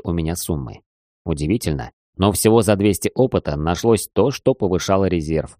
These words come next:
Кольца, сделанные по рецепту одним из игроков. Целых двадцать три штуки.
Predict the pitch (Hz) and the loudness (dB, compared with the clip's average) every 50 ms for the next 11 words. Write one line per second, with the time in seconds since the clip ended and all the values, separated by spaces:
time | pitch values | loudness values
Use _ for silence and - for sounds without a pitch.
0 | _ _ _ _ _ _ _ - 117 131 135 113 - - 85 80 80 87 104 131 | _ _ _ _ _ _ _ 4 4 6 6 4 2 0 -2 -2 0 2 4 4
1 | 131 127 123 120 117 113 107 - 104 98 92 - - 143 139 - - 139 - - | 6 6 4 4 4 2 2 2 2 0 0 0 0 -2 -2 2 0 0 2 2
2 | 101 92 80 92 101 - - 92 80 85 85 85 87 78 - - 65 - - _ | 0 0 0 0 -2 0 -2 -4 -4 -2 -2 -2 -4 -6 -6 -8 -10 -10 -14 _
3 | _ _ _ _ _ _ - - 95 120 139 147 156 156 139 117 92 87 95 101 | _ _ _ _ _ _ -2 2 4 4 6 4 4 2 0 -2 -2 0 0 0
4 | 104 - - 110 - - 85 90 90 - - 78 69 - - 60 - | 0 -2 -4 -4 -2 -2 -2 -2 -2 -4 -6 -8 -8 -8 -10 -14 -14